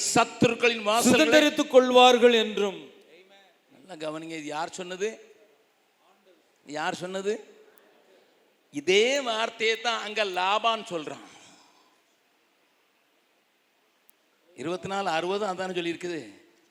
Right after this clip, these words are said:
Speaker 1: உன் சந்ததியார் சத்துருக்களின் வார-, வாசல்களை, பக்கத்துல உள்ளவங்க சொல்லுங்க, குறி சொல்றவனுக்கும் கர்த்தர் வெளிப்பாட்டா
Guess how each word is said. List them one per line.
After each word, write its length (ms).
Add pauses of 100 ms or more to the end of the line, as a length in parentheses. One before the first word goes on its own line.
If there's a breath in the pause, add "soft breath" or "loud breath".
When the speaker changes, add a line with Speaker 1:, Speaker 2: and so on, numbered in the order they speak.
(720)
Speaker 1:
உன் 260 (160)
சந்ததியார் 960 (1000)
சத்துருக்களின் 540
வார-, 340 (140)
வாசல்களை, 840 (1600)
பக்கத்துல 200
உள்ளவங்க 180
சொல்லுங்க, 320 (1200)
குறி 260 (120)
சொல்றவனுக்கும் 560
கர்த்தர் 400
வெளிப்பாட்டா 540